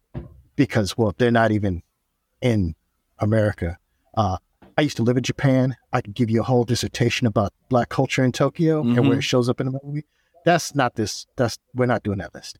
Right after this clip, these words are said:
Speaker 2: Okay.
Speaker 1: Um, <laughs>
Speaker 2: All right.
Speaker 1: but
Speaker 2: This is your Black film that's not a Black film. Well, you're right.
Speaker 1: Yes.
Speaker 2: It's not a Black film. <laughs>
Speaker 1: Um,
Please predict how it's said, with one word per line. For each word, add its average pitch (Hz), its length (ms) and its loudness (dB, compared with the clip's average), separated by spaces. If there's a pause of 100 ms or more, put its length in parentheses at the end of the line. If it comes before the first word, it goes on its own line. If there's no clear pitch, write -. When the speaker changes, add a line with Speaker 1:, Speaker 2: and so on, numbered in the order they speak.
Speaker 2:
Okay. 127 380 -8
Speaker 1:
Um, 101 300 -6
<laughs> - 80 -20
Speaker 2:
All 170 120 -4 (460)
right. 170 260 0
Speaker 1:
but 143 240 2 (180)
Speaker 2:
This 190 180 0
is 220 100 2
your 202 140 4
Black 175 340 0
film 175 280 0
that's 147 180 -2
not 147 200 0
a 151 40 0
Black 135 260 0
film. 101 260 -6
Well, 143 140 4
you're 226 200 2
right. 110 340 -10
Speaker 1:
Yes. 120 180 0
Speaker 2:
It's 127 180 -4
not 135 200 2
a - 20 -2
Black 120 260 -2
film. 82 240 -12 (480)
<laughs> - 60 -4 (600)
Speaker 1:
Um, 104 460 0